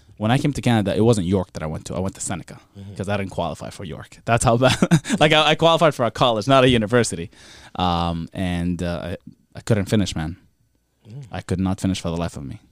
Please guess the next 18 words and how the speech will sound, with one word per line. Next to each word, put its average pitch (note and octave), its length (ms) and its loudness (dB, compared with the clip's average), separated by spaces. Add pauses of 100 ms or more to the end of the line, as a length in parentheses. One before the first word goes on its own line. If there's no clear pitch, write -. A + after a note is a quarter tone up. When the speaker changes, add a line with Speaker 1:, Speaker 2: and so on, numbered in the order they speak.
(300)
Speaker 1:
I G2 80 -2
don't B2 180 6
know B2 60 8
what G#2+ 120 6
it G2 80 0
is. G#2+ 140 2
Maybe A2 220 4
if - 80 -4
I F#2 60 -2
go F#2 160 0
back E2+ 200 -4
right F2 140 -4
now, F2 120 -4
maybe F2+ 260 -2
I'll G#2+ 100 2
finish. A#2+ 380 -2 (480)
Maybe D3 180 -10
not. - 240 -18